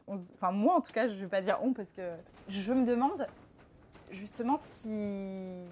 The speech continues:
t'as peur de temps en temps. D'une manière extérieure, on a l'impression que rien ne fait peur et qu'au contraire, la peur, c'est quelque chose qui va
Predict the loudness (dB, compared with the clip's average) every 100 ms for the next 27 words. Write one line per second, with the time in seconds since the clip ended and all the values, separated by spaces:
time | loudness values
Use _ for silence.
0 | -18 -12 2 4 6 4 4 -2 -4 -6
1 | -6 -8 -10 -20 -20 _ _ _ -20 _
2 | _ _ _ _ _ _ -20 -20 -20 -20
3 | -20 -20 -20 _ -20 -20 -20 -20 _ -20
4 | -20 -6 2 6 6 4 2 0 4 4
5 | 4 0 -2 -2 -4 -4 -4 -4 -4 -6
6 | -4 2 2 2 -4 -4 -6 -8 -10 -14
7 | -10 -6 -6 -4 -4 -4 -4 -4 -6 -8
8 | -12 -12 -12 -8 -2 -2 -2